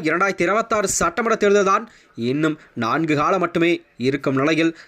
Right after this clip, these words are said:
அதற்கான வேலையெல்லாம் அனைத்து கட்சிகளுமே தங்கள் கட்சி பணிகளை தீவிரமாக மேற்கொண்டு வருகிறதாம். அதாவது, இன்னும் நான்கு மாதம் மட்டுமே இருக்கும் நிலையில்தான் அரசியல் களமானது தமிழகத்தில் சூடுபிடிக்க தொடங்கிவிட்டதாம். அந்த வகையில் பார்த்தால், அதிமுக, பாஜக கூட்டணி தமிழகத்தில்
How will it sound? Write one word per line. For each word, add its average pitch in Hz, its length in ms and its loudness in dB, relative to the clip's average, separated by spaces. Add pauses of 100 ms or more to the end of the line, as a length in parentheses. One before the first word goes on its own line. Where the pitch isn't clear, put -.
அதற்கான 127 380 -2
வேலையெல்லாம் 190 640 2
அனைத்து 214 360 -2
கட்சிகளுமே 226 500 0
தங்கள் 214 240 -2
கட்சி 196 320 -2
பணிகளை 220 420 0
தீவிரமாக 170 480 0
மேற்கொண்டு 127 340 -2
வருகிறதாம். 107 380 -4 (420)
அதாவது, 170 420 0
இன்னும் 202 300 2 (220)
நான்கு 160 520 0
மாதம் 196 260 0
மட்டுமே 214 320 0
இருக்கும் 180 280 0
நிலையில்தான் 190 540 0 (200)
அரசியல் 131 500 -2
களமானது 156 340 2
தமிழகத்தில் 170 600 0
சூடுபிடிக்க 170 380 2
தொடங்கிவிட்டதாம். 160 680 -2 (280)
அந்த 117 300 -2
வகையில் 139 420 0
பார்த்தால், 160 340 -2 (280)
அதிமுக, 147 680 -2
பாஜக 165 440 -2
கூட்டணி 170 380 0
தமிழகத்தில் 202 640 0